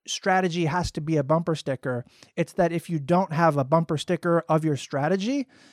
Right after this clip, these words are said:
then you may not be able to answer the question, "What's going on here?" or "What's this all about?"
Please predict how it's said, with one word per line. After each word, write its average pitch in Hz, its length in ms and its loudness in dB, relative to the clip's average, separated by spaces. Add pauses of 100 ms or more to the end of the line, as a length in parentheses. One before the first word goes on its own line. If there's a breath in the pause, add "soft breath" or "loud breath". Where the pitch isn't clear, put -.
(120 soft breath)
then 175 200 4
you 196 180 4
may 240 240 4
not 196 300 2
be 180 140 4
able 175 240 2
to - 240 -6
answer 180 240 -2
the 160 100 0
question, 196 500 0
"What's 160 240 0
going 156 320 2
on 160 180 2
here?" 160 180 2
or 139 80 4
"What's 151 200 -2
this - 220 -8
all 135 180 -2
about?" 131 440 -4